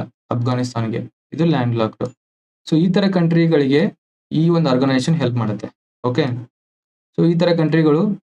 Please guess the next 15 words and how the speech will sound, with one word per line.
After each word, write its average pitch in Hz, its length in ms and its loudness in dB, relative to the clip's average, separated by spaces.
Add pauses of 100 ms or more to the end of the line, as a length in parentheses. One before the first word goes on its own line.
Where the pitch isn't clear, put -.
(220)
ಈ 143 100 4
ಒಂದು 156 200 4
ಆರ್ಗನೈಸೇಷನ್ 143 480 2
ಪ್ರಕಾರ 131 260 2
ಎಷ್ಟಿದಾವೆ 139 460 2
ಅಂತ 135 160 -2
ಹೇಳ್ತಿದ್ದಾರೆ? 127 400 0 (420)
ತರ್ಟಿ 143 260 2
ಟೂ 180 160 2
ಲ್ಯಾಂಡ್ 135 280 2
ಲಾಕ್ಡ್ 139 280 0
ಕಂಟ್ರೀಸ್ 127 300 0
ಇದಾವೆ 120 260 0
ಅಂತ 147 180 -4
ಹೇಳಿದ್ದಾರೆ. 107 360 0